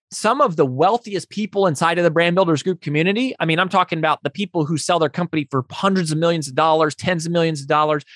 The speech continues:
or they're, you know, multi seven figure businesses or multi eight figure businesses every single year. They're making real money.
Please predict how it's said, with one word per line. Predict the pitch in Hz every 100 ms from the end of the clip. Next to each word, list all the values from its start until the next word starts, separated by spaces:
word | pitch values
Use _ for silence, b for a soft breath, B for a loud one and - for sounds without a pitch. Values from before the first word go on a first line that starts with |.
| B -
or | 131 131
they're, | 143 131
you | -
know, | 123 -
multi | 147 160 190 170
seven | 175 170 160
figure | 175 156 147
businesses | 160 156 147 151 127
or |
multi | 123 156 - 180
eight | 165 170
figure | 160 143
businesses | 139 165 165 156 135
every | 151 165
single | 156 175 143
year. | 131 160 170 165 B -
They're | 170
making | 175 180 156
real | 160
money. | 156 190